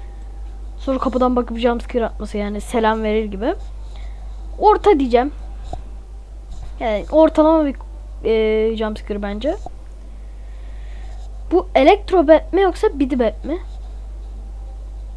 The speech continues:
Bunu Bidi Bat al-, olarak alacağım ben. Yani jumpscare'ı güzel ya bence. Bence Foxy ile yarışır.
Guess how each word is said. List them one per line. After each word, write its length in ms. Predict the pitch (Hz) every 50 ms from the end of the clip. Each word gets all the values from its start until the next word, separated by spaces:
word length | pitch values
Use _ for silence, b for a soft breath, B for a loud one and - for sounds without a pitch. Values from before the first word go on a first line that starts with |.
| - - - - - -
Bunu 280 | 294 330 403 453 339
Bidi 160 | 330 - 381 320
Bat 180 | 285 254 -
al-, 200 | 240 226 214 202 -
olarak 380 | - 214 214 214 208 214 208 208
alacağım 380 | 208 208 202 202 202 - - -
ben. 100 | 302 370 453 453 - - - - - - - - - - - - - - - - - - - - - - - - - 302
Yani 320 | 339 381 403 415 370 302 247
jumpscare'ı 1300 | 220 226 262 285 311 311 - - - 403 427 427 440 440 427 427 415 415 415 403 403 392 381 370 294 277 - - - - - - - - - - - - - - - - - - - - - - -
güzel 380 | 254 262 226 285 349 349 339
ya 200 | 302 262 233 226
bence. 420 | 220 214 208 208 202 220 226 240 240
Bence 340 | 226 226 240 262 269 277 277
Foxy 420 | - - 277 269 - - - 285
ile 100 | 254 262
yarışır. 540 | 269 262 254 247 240 233 - 233 214 - -